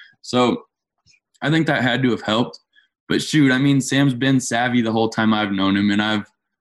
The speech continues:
loved playing with him on the field 'cause, I mean, beginning of my career, I was running with the twos, so I had Sam throwing me the balls. I think that's part of where the chemistry comes from, is we've been working together for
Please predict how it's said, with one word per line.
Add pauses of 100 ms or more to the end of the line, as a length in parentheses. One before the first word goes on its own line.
(120)
loved
playing
with
him
on
the
field
'cause,
I
mean,
beginning
of
my
career, (500)
I
was
running
with
the
twos,
so
I
had
Sam
throwing
me
the
balls.
I
think
that's
part
of
where
the
chemistry
comes
from,
is
we've
been
working
together
for